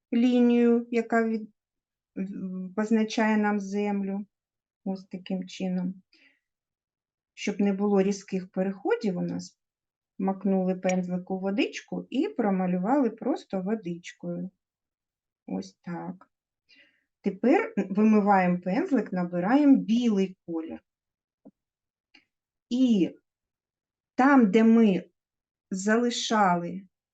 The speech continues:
місце для сніжку, ми тепер білим кольором промальовуємо ось тут сніжок. Бачите?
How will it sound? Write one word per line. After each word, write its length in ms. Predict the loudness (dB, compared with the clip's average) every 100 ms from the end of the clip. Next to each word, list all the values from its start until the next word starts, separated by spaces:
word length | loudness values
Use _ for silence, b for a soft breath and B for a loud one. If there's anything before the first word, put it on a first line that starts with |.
| _ _ _ _ -6
місце 640 | 0 2 2 0 -8 -8
для 360 | -6 -2 -2 -2
сніжку, 560 | -2 -2 -4 -6 -2 2
ми 140 | 4 2
тепер 400 | 0 0 -2 -4
білим 600 | -4 0 2 2 0 -2
кольором 520 | -2 0 0 0 -4
промальовуємо 1000 | -6 -6 -4 -4 -2 0 0 0 -2 -4 -10 _ _ _ _ _ -10
ось 200 | -10 -6
тут 260 | -6 -6
сніжок. 600 | 0 0 0 -4 -10 -14 _
Бачите? 580 | -2 -2 -2 -8 -14 -14